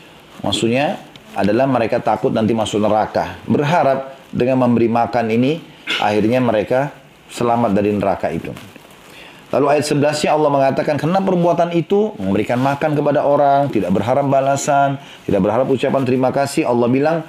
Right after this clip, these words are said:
"Fawaqahumullahu syarra dzalikal yaumi walaqahum nadratan wa surura." Maka Tuhan mereka memelihara mereka dari kesusahan hari itu, hari kiamat mereka selamat, dan memberi kepada mereka kejernihan wajah dan kegembiraan hati.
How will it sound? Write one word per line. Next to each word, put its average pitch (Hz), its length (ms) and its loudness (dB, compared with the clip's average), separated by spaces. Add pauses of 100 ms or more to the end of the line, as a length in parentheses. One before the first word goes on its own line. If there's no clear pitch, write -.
(340)
"Fawaqahumullahu 135 1400 2
syarra 123 480 0
dzalikal 120 680 2
yaumi 147 420 2
walaqahum 123 880 2
nadratan 117 560 0
wa 104 160 0
surura." 101 560 2 (400)
Maka 113 320 0
Tuhan 170 400 0
mereka 160 380 0
memelihara 156 500 2
mereka 151 320 0
dari 147 240 2
kesusahan 135 560 0
hari 117 240 0
itu, 143 320 0 (440)
hari 101 200 0
kiamat 117 320 0
mereka 110 320 -2
selamat, 127 580 -2 (220)
dan 143 160 2
memberi 175 480 2
kepada 185 320 0
mereka 175 640 0
kejernihan 123 640 -2
wajah 127 400 2
dan 117 80 -2
kegembiraan 104 560 0
hati. 92 400 -4